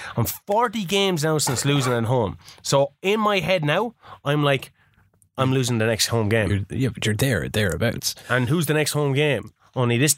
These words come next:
Speaker 1: dickhead to my right, <laughs> left, wherever you are. Uh, Van Hoesten's then gets out injured.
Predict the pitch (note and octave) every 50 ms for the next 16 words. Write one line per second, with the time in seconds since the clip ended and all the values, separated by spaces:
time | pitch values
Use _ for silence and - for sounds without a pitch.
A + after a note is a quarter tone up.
0 | _ _ - F3 D#3 C#3+ - C#3+ C3 A#2+ A2 - B2 A#2+ B2 B2+ C3 C3+ D3 D3
1 | D3 G#2+ - - C#3 D3+ E3 E3 - - D#3 - - A3+ B3 E3 - G#3 A#3+ G#3+
2 | D3 D3 D3 C#3 C3+ C3 A#2+ A2+ G#2+ G2 F#2+ - - - - - - - A3+ A#3
3 | E3 D3 C3+ C3 E3+ F3+ E3 G#3+ G#3+ F#3 A3+ C4 A3 - A3+ A3+ G3 A3 A3 G#3+
4 | G3+ F#3+ - G#3+ G3+ F#3+ E3+ F#3 F3+ E3 C#3+ E3 F#3+ F#3+